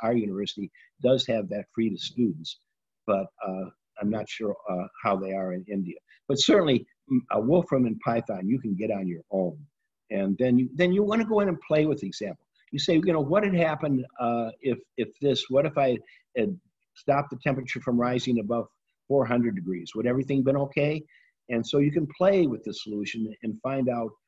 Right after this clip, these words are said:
what are the conditions at which the, uh, explosion would not occur. Okay, <clears throat> now you come to one of my, uh, pet things, and that's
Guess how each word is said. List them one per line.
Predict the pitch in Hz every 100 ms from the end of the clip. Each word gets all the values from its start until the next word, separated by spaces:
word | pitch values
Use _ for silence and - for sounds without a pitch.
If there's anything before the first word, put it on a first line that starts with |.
| _ _
what | 139 151
are |
the | 135
conditions | 123 120 113 117 123 113 - -
at | 117
which | 110 107 -
the, | 110 98 92 _ 95
uh, | 95 98 - 101
explosion | - - 101 92 95 92
would | 95
not | 90 87
occur. | - - 90 73 _ _ _ _ _ _ _ _ _ _ _ _ _ _ -
Okay, | 180 - - - - _ _ _ -
<clears throat> | 220 214 123
now | 139 208
you | 180
come | - 151
to | 139
one | 131 131
of | 123
my, | 113 107 101 - -
uh, | 95 92 - _ 123
pet | 120 _
things, | 113 101 90 92 - _ _ _ -
and | 113 113
that's | 127